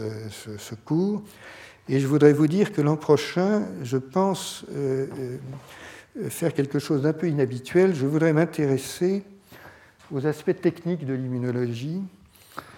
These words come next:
euh, parce que ce que je voudrais, euh, essayer de, de, de, d'exposer devant vous, euh, ce qui va me demander un certain travail, bien sûr, c'est de savoir comment la technique tire la science.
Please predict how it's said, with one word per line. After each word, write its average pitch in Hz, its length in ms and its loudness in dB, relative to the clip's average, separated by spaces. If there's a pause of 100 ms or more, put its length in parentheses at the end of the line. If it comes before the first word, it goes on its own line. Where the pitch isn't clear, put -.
(280)
euh, 131 120 -2 (100)
parce - 280 -4
que 151 480 2
ce - 120 -14
que 151 100 -2
je 143 100 -4
voudrais, 143 680 4
euh, 120 340 -6
essayer 135 360 -4
de, 110 180 -8
de, 107 340 -12
de, 104 160 -12 (580)
d'exposer 127 680 0
devant 110 220 -4
vous, 156 360 -6 (200)
euh, 113 200 -10
ce - 120 -18
qui - 140 -18
va 104 180 -12
me 104 80 -12
demander 110 340 -10
un 120 60 -8
certain 123 280 -10
travail, 110 340 -8
bien 107 160 -10
sûr, 151 320 -10 (880)
c'est - 160 -6
de - 40 -6
savoir 165 340 6
comment 165 320 6
la 127 120 6
technique - 680 -4 (380)
tire 170 220 4
la 127 120 -2
science. - 600 -10